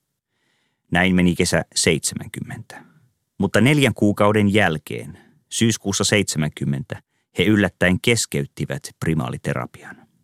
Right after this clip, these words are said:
Janov varoitti, että hoitojakson lopettaminen kesken hallitsemattomalla tavalla saattoi olla vaarallista – mutta Lennon oli saanut mielestään sen, mitä oli tullut terapiasta hakemaan. Albert Goldman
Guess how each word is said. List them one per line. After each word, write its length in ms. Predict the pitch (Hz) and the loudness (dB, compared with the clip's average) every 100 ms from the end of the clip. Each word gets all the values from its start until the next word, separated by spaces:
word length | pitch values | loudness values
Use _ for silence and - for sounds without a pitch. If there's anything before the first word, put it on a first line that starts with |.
| _ _ _ _ | _ _ _ _
Janov 400 | 92 110 120 104 - 95 | 2 4 4 0 -4 0
varoitti, 540 | 110 117 92 - 95 | 2 2 0 -2 0
että 220 | 87 - 98 | -2 -2 0
hoitojakson 640 | 117 113 82 80 - 92 | 2 2 0 -2 0 0
lopettaminen 580 | 101 107 - 82 80 76 | 2 0 -2 -2 -2 -2
kesken 540 | 98 107 - 92 101 - _ | 0 0 -2 -4 -6 -10 _
hallitsemattomalla 920 | 92 90 95 - 92 90 - 82 82 - | 0 2 0 0 0 0 -2 -2 -2 0
tavalla 440 | 95 95 87 82 85 _ _ - | 0 0 0 -2 -6 _ _ -2
saattoi 420 | 98 92 - 92 | 0 0 2 2
olla 180 | 98 92 | 2 2
vaarallista – 760 | 110 85 - - - - - - _ _ _ _ _ | 0 0 -4 -10 -14 -14 -16 -20 _ _ _ _ _
mutta 240 | 92 - 90 | -4 0 2
Lennon 300 | 113 101 85 | 2 0 0
oli 140 | 101 | 0
saanut 340 | - 95 90 | 2 0 0
mielestään 540 | - 95 87 - 76 80 | 0 0 0 -2 -4 0
sen, 220 | 110 107 | 0 0
mitä 200 | 85 80 | 0 0
oli 120 | 85 82 | 0 -2
tullut 220 | 87 - | -4 -2
terapiasta 580 | 95 85 - 71 73 85 | 0 0 -2 -6 -6 -6
hakemaan. 580 | - 80 - - - - _ _ _ _ _ _ _ _ _ _ _ _ _ | -8 -8 -10 -12 -18 -20 _ _ _ _ _ _ _ _ _ _ _ _ _
Albert 440 | - 113 113 117 - | 2 2 4 0 2
Goldman 500 | 120 120 87 90 82 | 4 4 4 0 0